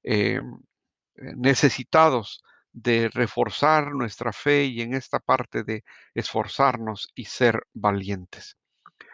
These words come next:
Eh, hay una frase de James Baraz que me encanta porque, eh,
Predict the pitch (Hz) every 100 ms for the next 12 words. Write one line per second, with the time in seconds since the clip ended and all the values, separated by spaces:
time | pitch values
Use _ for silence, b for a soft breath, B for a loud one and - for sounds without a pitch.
0 | B B - 135 127 - 214 247 185 165
1 | 175 - 151 135 113 139 135 139 120 127
2 | 123 127 123 - 120 104 104 98 127 123
3 | 123 123 - - 110 104 _ b b b
4 | _ - 110 110 110 - - - -